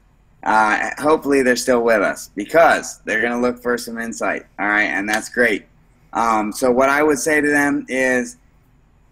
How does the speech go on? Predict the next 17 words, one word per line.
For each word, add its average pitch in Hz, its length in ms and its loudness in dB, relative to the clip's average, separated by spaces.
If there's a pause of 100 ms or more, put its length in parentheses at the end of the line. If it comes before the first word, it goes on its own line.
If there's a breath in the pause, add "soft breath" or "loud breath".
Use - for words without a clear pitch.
(340)
number 135 340 0
one, 156 500 0 (160)
keep 151 220 -2
at 151 200 4
it, 151 160 -2
but - 200 -4
find, 151 520 0
uh, 120 480 0
find 151 280 0
a 139 40 -2
place 147 340 -4
where 131 120 -2
you 123 160 -4
feel 131 240 -4
like 120 200 -2
you're 107 120 -6
learning. 98 380 -6